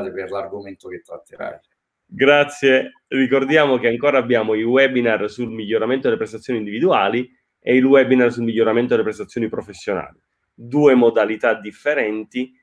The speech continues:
Speaker 2: che rientrano in un sistema di automiglioramento, così come ci ha raccontato Marco.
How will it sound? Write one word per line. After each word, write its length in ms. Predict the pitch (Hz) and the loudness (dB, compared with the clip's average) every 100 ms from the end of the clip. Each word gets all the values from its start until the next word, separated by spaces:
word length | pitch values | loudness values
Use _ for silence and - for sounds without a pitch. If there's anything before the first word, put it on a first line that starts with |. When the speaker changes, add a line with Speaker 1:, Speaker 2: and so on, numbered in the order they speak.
| - | -20
Speaker 2:
che 160 | - 131 | -2 -2
rientrano 640 | 120 143 117 110 110 107 | 0 0 0 -2 -6 -6
in 100 | 104 | -4
un 140 | 101 104 | -6 -8
sistema 540 | 127 127 110 101 104 | -12 -6 -4 -2 -2
di 160 | 98 104 | -2 0
automiglioramento, 960 | 101 98 98 98 104 127 101 98 117 | 0 -2 -4 -4 -2 0 -2 -4 -6
così 260 | - 135 - | -6 -10 -10
come 180 | 98 92 | -8 -10
ci 100 | 92 | -6
ha 40 | |
raccontato 460 | 98 - 92 90 90 | -6 -6 -8 -6 -6
Marco. 380 | 76 - _ | -8 -12 _